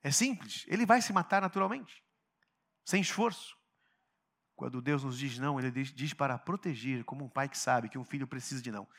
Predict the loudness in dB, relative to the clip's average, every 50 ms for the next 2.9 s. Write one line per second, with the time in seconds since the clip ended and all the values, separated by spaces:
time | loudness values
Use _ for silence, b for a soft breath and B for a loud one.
0 | b b b b b b b b b b -8 -8 -8 -2 0 0 0 2 2 0
1 | 2 4 2 2 2 0 0 -2 -2 0 4 6 6 6 6 4 0 -4 -6 -8
2 | -10 -4 -2 0 0 0 -2 -4 -4 -4 -4 -4 -2 -2 -2 -2 -4 -4